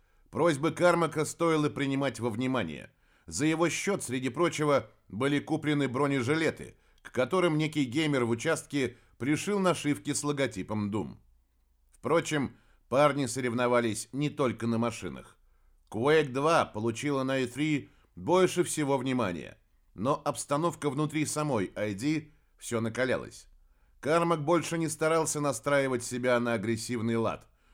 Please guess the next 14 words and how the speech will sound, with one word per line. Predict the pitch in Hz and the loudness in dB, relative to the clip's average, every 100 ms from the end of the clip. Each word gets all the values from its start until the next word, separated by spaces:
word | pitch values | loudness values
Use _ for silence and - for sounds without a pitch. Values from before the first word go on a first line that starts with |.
| _ _ | _ _
Он | 151 175 | 0 2
установил, | 165 - 160 160 170 | 0 0 0 4 2
что | - 160 | 2 -2
подобная | 156 143 107 85 85 | 0 0 0 -2 -4
мотивация | 92 - 143 156 - 143 135 113 - _ - | -6 -4 0 0 0 2 2 0 -6 _ -6
не | 123 165 | -2 0
способствует | - 156 - 190 - 170 165 151 | 0 0 2 -2 -2 0 2 2
его | 151 151 | 0 2
когнитивной | 147 156 147 156 156 151 143 143 | 0 -2 -2 -2 -2 -2 0 -2
деятельности. | 127 92 78 76 65 62 - - - _ _ _ _ | 0 -2 -2 -10 -12 -14 -14 -16 -18 _ _ _ _
Но | 90 127 151 | -2 -2 0
остальные | 143 - - 135 139 151 156 156 - | -2 -2 0 2 2 0 0 -2 -6
жаждали | 131 110 110 90 104 110 | -4 0 0 0 -2 -4
крови. | 113 113 95 73 | -2 -2 -2 -4